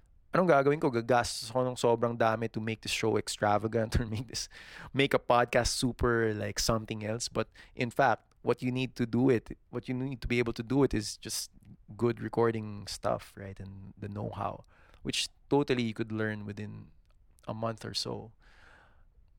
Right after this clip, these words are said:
In turn, ang nakaka-, ano dun, nakaka-challenge dun para sa akin is, like,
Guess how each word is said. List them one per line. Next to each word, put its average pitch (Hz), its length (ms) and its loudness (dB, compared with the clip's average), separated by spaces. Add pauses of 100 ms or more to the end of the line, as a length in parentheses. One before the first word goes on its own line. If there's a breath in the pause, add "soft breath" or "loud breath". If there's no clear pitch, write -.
(600)
In 143 160 0
turn, 135 480 6 (400)
ang 151 420 2
nakaka-, 143 720 6
ano 147 80 0
dun, 113 400 0
nakaka-challenge 123 720 2
dun 120 140 -2
para 117 220 4
sa 117 200 2
akin 107 200 -4
is, 104 200 -8
like, 107 200 -10